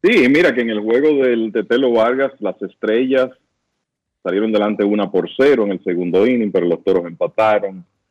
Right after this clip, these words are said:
Después las Estrellas tomaron el comando nuevamente y luego los Toros estuvieron ganando en un momento cinco a dos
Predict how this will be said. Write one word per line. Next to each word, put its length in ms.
Después 280
las 140
Estrellas 400
tomaron 380
el 80
comando 400
nuevamente 720
y 120
luego 320
los 180
Toros 260
estuvieron 460
ganando 340
en 80
un 80
momento 480
cinco 360
a 60
dos 220